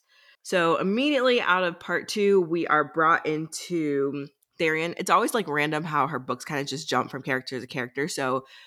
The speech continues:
we're all hot and heavy off of being attacked by the Reapers.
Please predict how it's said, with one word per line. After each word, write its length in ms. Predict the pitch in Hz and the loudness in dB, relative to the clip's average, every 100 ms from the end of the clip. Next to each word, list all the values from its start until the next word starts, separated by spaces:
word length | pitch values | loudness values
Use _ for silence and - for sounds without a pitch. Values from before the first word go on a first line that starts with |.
| - | -8
we're 140 | 156 | 2
all 160 | 165 175 | 4 4
hot 200 | 165 160 | 4 2
and 80 | 170 | 2
heavy 300 | 165 151 147 | -4 -2 2
off 220 | - 139 | 2 2
of 100 | 143 _ - | -2 _ -8
being 180 | 156 143 | -6 -4
attacked 260 | 131 131 | -4 -4
by 140 | 135 135 | -2 -2
the 60 | |
Reapers. 460 | 127 127 - 127 123 | -2 -4 -2 -4 -4